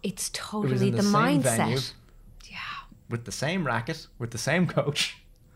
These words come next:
Speaker 1: Yeah.
Speaker 2: It's funny.
Speaker 1: Do you have, uh, like, a coach that, that gives you these kind of pep talks? Like, what is, what does your team look like? Or t-, can you t-, talk to me about the team that you have?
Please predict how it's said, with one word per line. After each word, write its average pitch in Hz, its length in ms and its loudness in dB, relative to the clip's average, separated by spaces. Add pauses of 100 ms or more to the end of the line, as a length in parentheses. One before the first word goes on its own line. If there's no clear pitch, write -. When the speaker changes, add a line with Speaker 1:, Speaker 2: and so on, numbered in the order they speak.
(600)
Speaker 1:
Yeah. 160 140 -6
Speaker 2:
It's 156 100 -6
funny. 175 300 0 (600)
Speaker 1:
Do 202 100 0
you 208 180 2
have, 226 680 -6 (100)
uh, 180 480 -2 (120)
like, 170 200 -6
a - 20 -10
coach - 640 -6
that, 160 180 -8 (220)
that 156 240 -10
gives 165 260 -2
you 151 140 -4
these 151 240 -6
kind - 220 -10
of - 160 -14
pep - 340 -6
talks? 147 320 -4
Like, - 160 -6
what 190 300 0
is, 196 240 -2 (320)
what 214 140 2
does 220 120 0
your 226 100 0
team 180 720 -2
look 151 220 -6
like? 143 240 -2
Or 147 280 -4 (500)
t-, - 80 -12 (180)
can 214 120 0
you 202 80 2
t-, - 180 -14
talk 247 200 -2
to - 60 -8
me 233 80 -2
about 185 300 2 (480)
the 180 100 -2
team 240 520 0
that 247 180 -6
you 226 80 -6
have? 156 500 -4